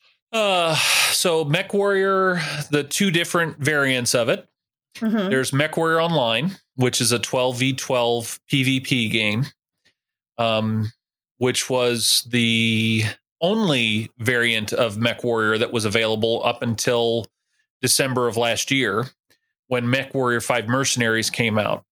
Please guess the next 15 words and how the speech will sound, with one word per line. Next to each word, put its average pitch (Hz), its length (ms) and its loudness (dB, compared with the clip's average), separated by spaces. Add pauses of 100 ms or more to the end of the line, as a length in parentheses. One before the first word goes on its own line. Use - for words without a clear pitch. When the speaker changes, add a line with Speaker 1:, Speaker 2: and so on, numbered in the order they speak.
(100)
Speaker 1:
So - 180 -4
I'll 127 200 0
play 135 200 0
those 131 280 0
two 131 200 0
games. 117 640 0 (580)
Uh, 110 280 0 (200)
honestly, 139 480 0
as 123 100 0
I 127 100 2
was 127 180 0
sitting 131 220 0
here 127 140 0
waiting, 127 560 0 (100)
um, 113 580 -2